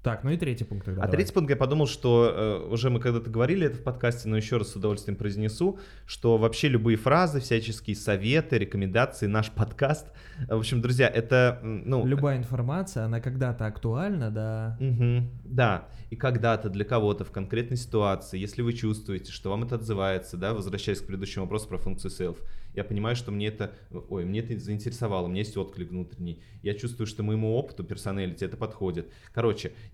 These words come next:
Speaker 2: э, если в-, э, любая фраза, это вчера была истиной, сегодня это такая устаревшая уже информация, а завтра это сопротивление, которое мешает нам жить. Поэтому вот это,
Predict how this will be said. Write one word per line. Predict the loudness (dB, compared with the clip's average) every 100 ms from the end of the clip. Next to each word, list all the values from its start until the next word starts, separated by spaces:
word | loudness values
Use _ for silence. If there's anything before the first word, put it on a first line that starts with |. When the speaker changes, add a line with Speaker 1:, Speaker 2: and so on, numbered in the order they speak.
| -12
Speaker 2:
э, | -6 -4 -4 -6 -12 -20 -20 -20 -4
если | -2 0 -2
в-, | -2 -4
э, | -6 -4
любая | -2 2 2 2
фраза, | 2 0 0 -2
это | -4 -6
вчера | -8 -10 -2 0 2 0 -4 -12 -20 -20 -20 -18 -4
была | 0 0
истиной, | 0 -4 -4 -6 -6 -8 -14 -20 -20 -14
сегодня | -6 0 2 2 0 -6
это | -6 -2 0 0 -2
такая | -2 0 0
устаревшая | 0 0 2 0 -4
уже | -4 -4
информация, | -2 0 0 -2 -4 -4 -4 -10 -10
а | -2
завтра | 2 2 0 -4
это | -2 -4 -6
сопротивление, | -10 -8 -6 -2 -2 -4
которое | -4 -6
мешает | -2 -4 -2
нам | -6
жить. | -6 -12 -16 -20 -20 -20 -20 -12 -2
Поэтому | -2 0 0
вот | 0 -2
это, | -6 0 0 0 -2